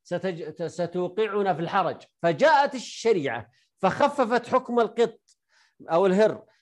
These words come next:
من الطوافين عليكم الطوافات، آه، آسف، من ال-، النجاسة إلى الطهارة، خففت من النجاسة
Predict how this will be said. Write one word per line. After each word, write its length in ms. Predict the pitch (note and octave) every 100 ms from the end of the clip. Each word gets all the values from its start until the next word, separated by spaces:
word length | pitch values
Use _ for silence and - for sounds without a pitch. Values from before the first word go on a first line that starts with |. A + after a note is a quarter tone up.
| _
من 580 | D3+ F#3+ A#3+ G3+ D#3+ -
الطوافين 580 | G3+ A3+ A#3 A#3 A3 A#3
عليكم 300 | A#3 G#3+ A3+
الطوافات، 580 | A3+ A3+ G#3+ C4+ C#4+ - _ _ _ _ -
آه، 720 | G#3 G#3+ G#3 G3 F#3+ F#3 G#3+
آسف، 160 | F3+ E3
من 140 | G#3
ال-، 200 | A3+ G#3 G3+ G3 F#3+ G3+
النجاسة 520 | G3+ F#3+ C#4+ C#4 C4
إلى 180 | G#3 G3+
الطهارة، 500 | - D3 C3 B2+ A#2
خففت 560 | - B3 A#3+ B3+ B3 F3
من 160 | F3+
النجاسة 580 | F3 E3+ F3 A3+ A#3